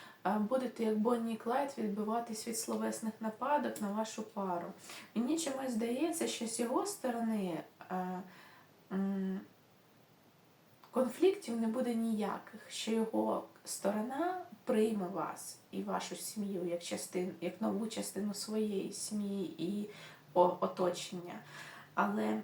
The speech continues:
з вашої сторони, по-любому, хтось буде казати, що він вам не підходить. Можливо, він буде занадто дорослий для вас. Наприклад,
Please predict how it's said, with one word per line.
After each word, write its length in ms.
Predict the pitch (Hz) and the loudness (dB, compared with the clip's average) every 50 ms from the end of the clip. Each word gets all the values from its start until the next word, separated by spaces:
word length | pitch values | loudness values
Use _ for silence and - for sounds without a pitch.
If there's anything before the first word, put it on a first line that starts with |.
| - - - | -4 -6 -4
з 140 | 202 214 | -2 -2
вашої 400 | 240 247 - 440 427 - - 269 | 0 2 2 2 0 0 -2 -2
сторони, 460 | - - - 233 240 240 226 220 214 214 | -2 -2 -2 -2 -2 0 2 2 2 0
по-любому, 1000 | - - 240 233 233 240 220 214 - 202 202 220 302 330 320 302 294 269 220 - - | 0 -2 -2 -2 0 -2 -4 -4 -4 -2 2 4 6 6 6 4 2 0 -4 -6 -8
хтось 320 | - - - 240 254 240 233 | -10 -8 -4 -2 -2 0 0
буде 260 | 208 226 220 214 220 | 0 2 2 0 0
казати, 420 | - 220 220 220 247 254 - 233 | 0 -2 -2 0 -2 -2 -2 -4
що 180 | - - - 220 | -6 -2 -2 0
він 140 | 226 233 233 | 0 0 -2
вам 180 | 233 226 220 | -2 0 0
не 80 | 220 220 | 0 -2
підходить. 580 | - - - - - - 214 196 196 - - | -4 -8 -14 -10 -6 -4 -2 -2 -4 -4 -6
Можливо, 360 | 220 226 226 330 349 339 302 269 | -6 -2 2 4 6 6 6 6
він 180 | 247 226 226 | 4 4 2
буде 240 | 254 233 226 240 220 | 2 2 4 2 2
занадто 440 | 208 214 220 240 277 269 - 262 220 | 2 2 0 0 0 0 0 0 2
дорослий 680 | 208 233 226 220 214 202 196 196 - - - 202 208 202 | 2 2 2 2 2 2 0 -2 -2 -4 -6 -6 -4 -4
для 200 | 208 202 196 196 | -2 -2 -2 -2
вас. 340 | 190 190 185 180 175 - 220 | -2 -2 -2 -4 -4 -4 -6
Наприклад, 500 | 214 - - 214 214 - - 214 208 | -6 -6 -4 -6 -6 -4 -4 -4 -4